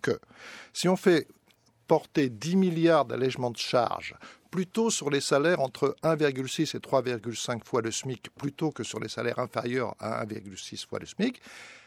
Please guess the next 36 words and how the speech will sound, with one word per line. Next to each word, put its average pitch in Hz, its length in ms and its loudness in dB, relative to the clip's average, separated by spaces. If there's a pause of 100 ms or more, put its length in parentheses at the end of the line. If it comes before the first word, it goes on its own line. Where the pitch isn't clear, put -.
(200)
alors 160 600 6
on 139 140 -6
crée 147 360 0
autant 190 320 6
d'emplois 156 580 0 (140)
et 165 100 6
on 160 140 2
crée 208 320 4
un 175 140 4
peu 175 160 2
plus 202 240 -2
de 170 80 2
croissance. - 640 -4
Et 120 80 -6
les 123 160 -2
emplois 135 300 0
qu'on 127 160 -8
crée 190 260 0
sont 180 380 -4
en 127 120 -8
moyenne 139 360 -4 (120)
plus 175 120 -4
qualifiés. - 500 -6
Bon. 117 140 -8 (2250)
Bagarre 165 440 6
de 135 100 2
modèles, 139 580 2 (1000)
euh, 104 400 0
avec 151 560 4
la 123 120 0
même 180 240 6
question 156 520 2
et 123 80 -4
les 117 100 -2
mêmes 151 240 4
données, 143 480 4